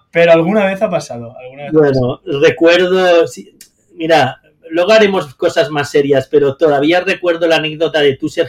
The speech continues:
Speaker 2: handicap, que debía ser menos uno, yo ser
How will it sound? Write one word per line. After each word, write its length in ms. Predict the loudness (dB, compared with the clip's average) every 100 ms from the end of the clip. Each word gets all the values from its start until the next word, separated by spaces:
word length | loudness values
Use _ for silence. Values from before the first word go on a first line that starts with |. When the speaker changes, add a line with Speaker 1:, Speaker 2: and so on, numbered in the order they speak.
| -2
Speaker 2:
handicap, 480 | -4 -4 -4 -6
que 100 | -2
debía 280 | -4 -2 -6
ser 320 | -4 -4 -4
menos 500 | -6 -8 -8 -10 -10
uno, 400 | -4 -2 -2 -6 -12 _ _ _ _ _ _
yo 280 | -6 0 0
ser 200 | 2